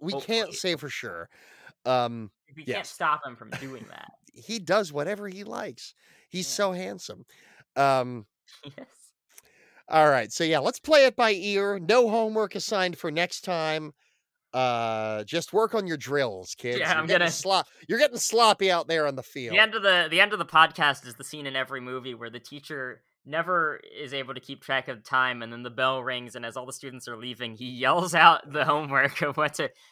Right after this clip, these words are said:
Speaker 2: and, uh, remember to have, uh, uh, chapters one to two read for tomorrow. Ki-, uh, right, uh, uh, there'll be a test. As they're all
Speaker 1: Yeah,
Speaker 2: filing
Speaker 1: yeah.
Speaker 2: out and the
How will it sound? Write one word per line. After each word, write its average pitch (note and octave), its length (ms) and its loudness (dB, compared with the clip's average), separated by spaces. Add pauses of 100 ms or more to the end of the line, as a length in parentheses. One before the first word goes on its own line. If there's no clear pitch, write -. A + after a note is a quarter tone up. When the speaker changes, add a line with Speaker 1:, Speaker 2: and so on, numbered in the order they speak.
(120)
Speaker 2:
and, F3+ 200 0
uh, F#3+ 220 6
remember A#3 360 2
to A3+ 60 2
have, A3 420 6
uh, - 20 4
uh, F3+ 640 2 (320)
chapters G3+ 460 -6
one G3+ 240 -2
to F#3+ 160 -6
two G#3+ 400 -2
read G3 300 2
for G3+ 120 -4
tomorrow. F#3+ 560 0
Ki-, - 160 -12
uh, E3+ 400 -2
right, F3 320 -4
uh, E3 220 -2 (120)
uh, D#3 200 -2
there'll D3+ 160 -4
be G3+ 180 -8
a G3+ 40 -2
test. G#3 600 0 (400)
As D3+ 120 0
they're D#3 160 4
all C#3+ 140 4
Speaker 1:
Yeah, - 60 -14
Speaker 2:
filing D3 380 2
Speaker 1:
yeah. C3+ 140 6
Speaker 2:
out C3 60 4
and B2 100 -10
the A#2 80 -14